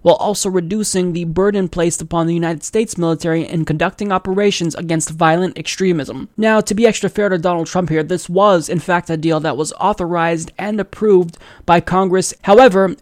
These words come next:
as the new commander-in-chief, Donald Trump um,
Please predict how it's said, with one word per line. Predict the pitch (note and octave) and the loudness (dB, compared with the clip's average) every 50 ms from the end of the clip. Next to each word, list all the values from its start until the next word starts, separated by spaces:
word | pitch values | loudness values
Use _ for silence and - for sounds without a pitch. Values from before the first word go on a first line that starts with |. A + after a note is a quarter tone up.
| - | 0
as | F3 F#3 F#3 F3+ F3 | 2 2 4 2 2
the | E3 F#3 | 2 2
new | F#3+ A3 A3+ | 2 2 2
commander-in-chief, | G#3 - F#3+ G3 F#3+ F#3 E3+ D#3+ D3+ D#3 D#3+ - - B3 G3+ E3 D#3+ - _ _ - - | 0 0 0 2 2 2 2 0 -2 -2 -4 -4 -4 -2 -2 -2 -2 -4 _ _ -8 -2
Donald | F3 G#3 G#3+ A3 G#3 F3+ - | 2 4 4 4 2 0 -2
Trump | - A#3+ B3+ A#3+ G3+ | -4 -2 0 0 0
um, | F#3 - | 0 -2